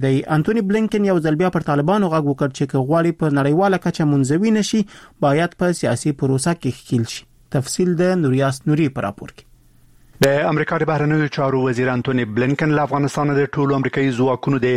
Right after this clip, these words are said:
Speaker 2: ایستلو د پریکړې دفاع وکړه. وی ویل، اوسنی وضعیت د دوه زره لومړي کال وضعیت نه دی او له دې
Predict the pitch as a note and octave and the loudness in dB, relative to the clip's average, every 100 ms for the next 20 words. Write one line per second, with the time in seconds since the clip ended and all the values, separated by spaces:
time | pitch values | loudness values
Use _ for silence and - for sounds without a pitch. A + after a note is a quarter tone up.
0 | A#2 - D3+ C#3 C3+ C#3 A#2+ C3+ A#2 - | -2 -2 -2 -2 -2 -4 -2 -2 -2 -2
1 | B2+ B2+ - C3 B2 A#2 B2+ C3 B2+ - | 0 0 -2 -2 0 2 2 2 0 -6
2 | - - C#3 C3 C#3+ C#3 C3+ B2+ B2 A#2+ | -16 -6 -4 -2 -2 0 0 0 -2 -2
3 | A2+ A#2+ A#2 A2+ A2 A2 C3 C#3 B2 G#2+ | -2 0 0 0 0 0 -2 -2 0 0
4 | G#2+ F#2+ A#2+ - A#2+ C3 C3 B2+ B2 | -2 -2 -2 -2 0 0 0 0 0